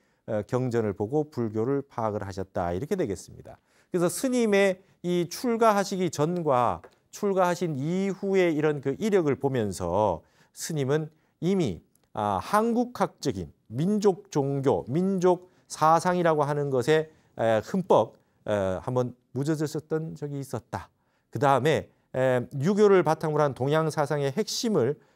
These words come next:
가지고서 이미 한학에 아주 대가가 되셔서,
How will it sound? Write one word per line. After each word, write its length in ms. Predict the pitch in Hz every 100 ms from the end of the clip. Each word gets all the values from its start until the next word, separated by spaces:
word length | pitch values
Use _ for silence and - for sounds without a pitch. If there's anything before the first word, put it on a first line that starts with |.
| _
가지고서 460 | - 127 214 196 165
이미 400 | 175 160 127 139 _ _
한학에 720 | - 180 185 180 160 170 175 _ _
아주 180 | 131 139
대가가 460 | 135 151 202 220
되셔서, 600 | 165 117 117 - 76 98